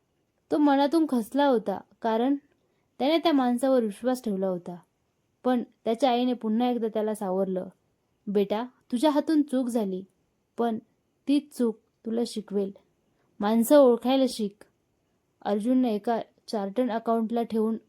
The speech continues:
खात्यामध्ये पारदर्श-, पारदर्शकता आणली आणि व्यवस्थापनामध्ये एक काटेकोर प्रणाली निर्माण केली. ही घटना त्याला एक मोठा धडा देऊन गेली,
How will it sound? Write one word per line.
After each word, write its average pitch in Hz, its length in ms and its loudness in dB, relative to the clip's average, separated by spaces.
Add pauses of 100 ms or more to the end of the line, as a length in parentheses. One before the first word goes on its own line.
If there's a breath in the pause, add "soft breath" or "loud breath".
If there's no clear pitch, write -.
(120)
खात्यामध्ये 262 560 2
पारदर्श-, 226 600 -2 (320)
पारदर्शकता 233 640 -2
आणली 196 360 -4 (680)
आणि 269 220 2
व्यवस्थापनामध्ये 240 1080 0
एक 226 180 -6
काटेकोर 233 460 0
प्रणाली 214 440 -2
निर्माण 208 400 -2
केली. 196 280 -2 (840)
ही 262 140 2
घटना 240 420 2 (160)
त्याला 220 220 2
एक 240 200 0
मोठा 214 280 -2
धडा 220 240 2
देऊन 208 320 2
गेली, 196 300 -2